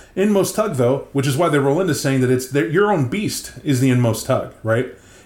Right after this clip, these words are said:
It's what's urging you to seek out others of your own kind, which gives them the ability to find themselves, and Brentron had said. And that's what makes this a, a, a powerful group,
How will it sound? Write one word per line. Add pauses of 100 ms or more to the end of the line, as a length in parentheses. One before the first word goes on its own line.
It's
what's
urging
you
to
seek
out
others
of
your
own
kind,
which
gives
them
the
ability
to
find
themselves,
and
Brentron
had
said. (360)
And
that's
what
makes
this
a,
a,
a
powerful
group,